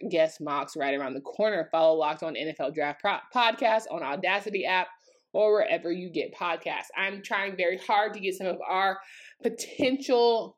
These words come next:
draft, or I know they're gonna play in the league, right? So I'm trying to get some of those guys on the show, keep you posted there. Not gonna make any promises until I secure that bag, but I hope I can get some of these guys to have a couple conversations before draft day.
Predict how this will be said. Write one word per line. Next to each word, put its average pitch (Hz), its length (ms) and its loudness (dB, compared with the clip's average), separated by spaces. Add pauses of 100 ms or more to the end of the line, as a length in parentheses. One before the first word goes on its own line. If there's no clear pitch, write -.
draft, 190 480 2 (100)
or 165 320 -2
I 180 60 0
know 185 160 -2
they're 156 140 0
gonna 113 140 -6
play 107 180 -6
in 120 80 -10
the 143 60 -4
league, 156 200 -2
right? 143 280 0 (260)
So 208 120 0
I'm 208 60 -4
trying 240 160 0
to 240 60 0
get 233 120 2
some 226 140 -2
of 214 60 2
those 214 180 6
guys 208 400 4
on 208 140 -2
the 196 80 -4
show, 202 540 2
keep 208 120 -4
you 170 160 -10
posted 196 340 0
there. 190 280 4 (420)
Not 180 260 -2
gonna 185 120 -2
make 175 180 -2
any 175 120 -2
promises 180 540 -2
until 165 200 -2
I 151 100 0
secure 254 600 2 (420)
that 214 220 2
bag, 220 380 4
but 170 100 -4
I 160 80 2
hope - 460 -2
I 185 100 -2
can 185 140 -8
get 170 120 -6
some 170 200 -6
of 165 60 0
these 156 180 -2
guys 156 400 0 (460)
to 160 80 -12
have 170 200 -2
a 165 40 -16
couple - 260 -4
conversations 156 720 -6
before 160 680 0
draft 156 440 -2
day. - 300 -4